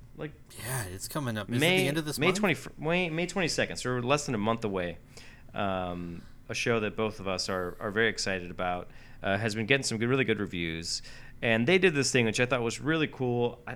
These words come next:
Speaker 1: I'm not really sure if it's the entire comic, but, um, what they did was they re-released, or they're going to re-release the first,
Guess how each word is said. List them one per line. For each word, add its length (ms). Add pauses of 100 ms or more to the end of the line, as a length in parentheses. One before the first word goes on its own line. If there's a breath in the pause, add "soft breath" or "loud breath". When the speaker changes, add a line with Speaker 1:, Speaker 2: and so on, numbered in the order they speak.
Speaker 1:
I'm 240
not 180
really 200
sure 180
if 140
it's 140
the 120
entire 400
comic, 440 (100)
but, 300 (360 loud breath)
um, 480 (220)
what 160
they 120
did 300
was 280
they 120
re-released, 760 (200)
or 180
they're 120
going 280
to 120
re-release 640 (360 loud breath)
the 220
first, 560